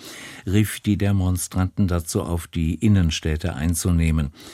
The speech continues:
Wegen der landesweiten Internetsperre ist das genaue Ausmaß der Proteste unklar. In den Staatsmedien hieß es, in den meisten Städten des Landes habe Ruhe geherrscht.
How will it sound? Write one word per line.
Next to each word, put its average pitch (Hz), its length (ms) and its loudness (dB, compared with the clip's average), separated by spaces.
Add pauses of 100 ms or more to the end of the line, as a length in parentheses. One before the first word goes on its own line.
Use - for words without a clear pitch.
(260)
Wegen 107 300 4
der 98 140 4
landesweiten 104 800 2
Internetsperre 73 960 -2
ist - 260 -8
das - 220 -4
genaue 82 560 0
Ausmaß 87 500 -2
der 95 140 -2
Proteste 98 500 -2
unklar. - 580 -2 (560)
In 107 240 4
den 101 200 4
Staatsmedien 117 840 2
hieß 120 280 2
es, - 380 -4
in 98 260 0
den 92 160 2
meisten 101 420 2
Städten 87 460 -2
des 78 220 -4
Landes 82 480 0
habe 82 200 0
Ruhe 90 320 0
geherrscht. 80 640 -2